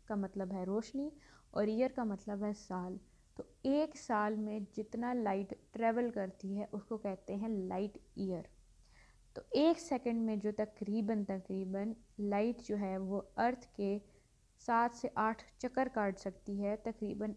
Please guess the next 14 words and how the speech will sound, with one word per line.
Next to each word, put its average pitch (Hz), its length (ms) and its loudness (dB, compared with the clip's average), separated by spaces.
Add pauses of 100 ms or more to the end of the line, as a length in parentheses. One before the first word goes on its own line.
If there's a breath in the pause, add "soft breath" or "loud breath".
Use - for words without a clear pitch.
(100)
एक 262 240 4
सेकंड 214 380 -2
में 214 200 0
लाइट 208 300 0
जो 220 80 -2
है 202 160 0
वो 220 120 0
तीन 240 580 0
लाख 196 340 0 (120)
किलोमीटर 202 480 0
ट्रैवल 208 360 0 (140)
कर 202 180 4
जाती 180 460 -2
है। 180 160 -6